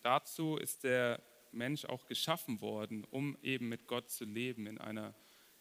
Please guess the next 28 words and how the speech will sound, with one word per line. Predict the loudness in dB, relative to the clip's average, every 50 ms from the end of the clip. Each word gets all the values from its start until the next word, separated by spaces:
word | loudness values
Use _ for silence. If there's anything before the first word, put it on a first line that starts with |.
| -6 2
engen | 4 6 6 6 6 6 4
Beziehung | 2 0 -2 -2 -2 0 0 0 0 0 -2
mit | -2 -4 -8 -10
ihm. | -8 -8 -8 -8 -10 -12 -12 -16 -20 -20 -20 -20 -20 -20 -20 -20 -20 -16
Es | -14 -12 -8 -4
sind | -2 0 0 2
einfach | 2 2 2 0 2 2 2 2 2 0 -4
irgendwie | -2 -2 -2 0 0 0 0 0 0 -4 -6 -10
zwei | -10 -8 -4 -2 -2 -2
untrennbare | 0 -2 -2 -4 -2 -4 -4 -2 -2 -4 -6 -8 -16 -20 -14 -8 -8
untrennbare | -6 -4 -4 -4 -4 -4 -6
Dinge. | -4 -4 -4 -4 -4 -4 -6 -8 -12 -16 -20 -20 -20 -20 -20 -20 -20 -20 -20
Man | -20 -14
kann's | -4 -2 -2 2 2
auch | 2 2 2
so | 0 0 0 0 0 0
sehen, | 0 0 0 0 0 0 -2 -6 -10 -10 -6
wir | -4 -2 -2
sind | 0 -2 -2
das | -2 -2 -4 -4 -4
Auto | -4 -2 -2 -4 -4 -4 -4 -4 -4 -4 -6 -12 -20 -20 -20 -20 -20 -20 -20 -20 -20 -20 -20 -20 -20 -20 -20 -16 -14
und | -14 -6 -4
Gott | -2 -2 -2
ist | -4 -6 -6 -8
quasi | -4 -2 0 0 0 -2 -4
das | -4 -4 -4 -4
Benzin, | -2 -4 -4 -4 -6 -8 -4 0 0 2 2
das | 2 0 -2 -4 -8 -12 -16